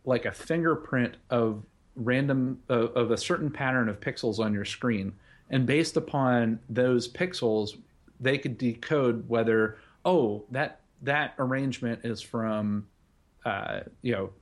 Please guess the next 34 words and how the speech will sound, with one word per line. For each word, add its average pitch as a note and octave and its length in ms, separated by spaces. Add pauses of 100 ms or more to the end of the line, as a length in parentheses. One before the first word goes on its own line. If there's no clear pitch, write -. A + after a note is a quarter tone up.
(260)
House B2 320
of A#2 100
Cards, G2+ 480
or A#2 180
it's A#2 120
from G#2+ 380
this A2+ 160
particular A2+ 400
baseball G2+ 420
game - 420
or A#2+ 100
something A2 260
like G#2 200
that. G#2+ 300
And C3 120
it C#3+ 140
can, C3 260
it C3 140
can A#2+ 160
detect A2+ 440
all G#2 160
that G2+ 200
stuff. - 260
And A#2+ 100
it, A2 140 (260)
it A#2+ 180
sends D3+ 280
it B2 180
back B2+ 400
to, A2 300
um, G#2+ 300
the A#2 100
website, A#2+ 580 (320)
uh, G#2+ 240